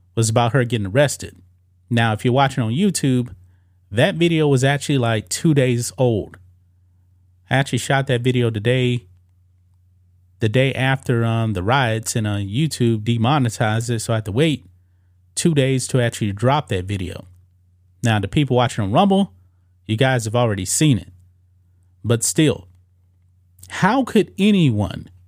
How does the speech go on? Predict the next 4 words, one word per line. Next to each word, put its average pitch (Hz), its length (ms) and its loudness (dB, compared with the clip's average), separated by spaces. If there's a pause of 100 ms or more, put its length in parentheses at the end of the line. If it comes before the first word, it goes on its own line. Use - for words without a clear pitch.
(920)
watching 185 800 2 (160)
Meatball 123 720 0 (1400)
actually 151 400 0
claim 123 720 -2